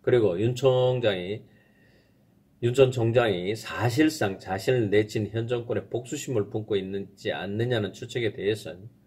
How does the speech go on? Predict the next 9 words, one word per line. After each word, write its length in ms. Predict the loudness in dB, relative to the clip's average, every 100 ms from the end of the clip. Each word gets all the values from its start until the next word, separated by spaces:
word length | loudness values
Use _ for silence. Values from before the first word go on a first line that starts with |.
| _
그렇지 300 | -2 -2 -2
않다며 1300 | -4 -6 -8 -14 _ _ _ _ _ _ _ -4 -4
적극적으로 580 | -2 -4 -4 -6 -8 -8
반박했답니다. 920 | -10 -10 -8 -8 -10 -16 -16 -16 -18 -20 _ _ _ _ _ _ _ _ _ _ _ _ _ _ _ _ _ _ _ _ _ _ -20 -20 4
그리고 540 | 6 6 4 0 -6
또 100 | 4
이런 240 | 8 8 8
얘기도 220 | 6 4
했네요. 540 | -6 -8 -10 -12 -16